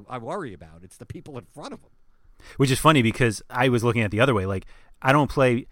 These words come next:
Speaker 2: y-, your whole, like, I didn't play, um, or I'm not gonna use the same reason not to play Begovic this week as Fabianski last week, but, like, I looked at it the other way. Like, Fabianski's actually good, though. Like, he can make those saves. So, like, the West Ham defense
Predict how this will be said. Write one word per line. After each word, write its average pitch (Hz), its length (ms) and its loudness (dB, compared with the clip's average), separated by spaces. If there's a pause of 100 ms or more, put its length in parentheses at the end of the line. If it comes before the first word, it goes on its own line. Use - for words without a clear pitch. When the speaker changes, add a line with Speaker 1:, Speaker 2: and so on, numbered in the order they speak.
(120)
Speaker 2:
y-, 139 260 -2
your 143 400 6
whole, 127 200 2
like, 110 220 4
I 127 100 0
didn't 127 300 2 (200)
play, 117 360 0 (140)
um, 101 500 -4 (380)
or 120 200 2 (880)
I'm 135 100 -2
not 139 160 4
gonna 120 120 -4
use 127 200 2
the 113 80 -4
same 117 260 0
reason 104 440 -6 (120)
not 113 180 -4
to 107 60 -8
play 117 140 -4
Begovic 107 420 -4
this 107 160 -10
week 104 160 -8
as 101 120 -10
Fabianski 101 500 -8
last 101 240 -10
week, 90 100 -14
but, 104 80 -12
like, 95 220 -12 (460)
I 135 100 -2
looked 139 220 -2
at 110 80 0
it 92 40 -10
the 107 100 -2
other 123 120 0
way. 92 80 -4
Like, 90 180 -12
Fabianski's 139 540 -2
actually 104 300 -6
good, 135 300 -2
though. - 280 -14 (540)
Like, 107 140 -8
he 156 200 -6
can 175 380 0
make 104 200 -4
those 87 200 -12
saves. 90 320 -14
So, 123 120 -8
like, 104 140 -6
the 120 80 -8
West 123 280 -4
Ham 110 140 -6
defense 110 580 -8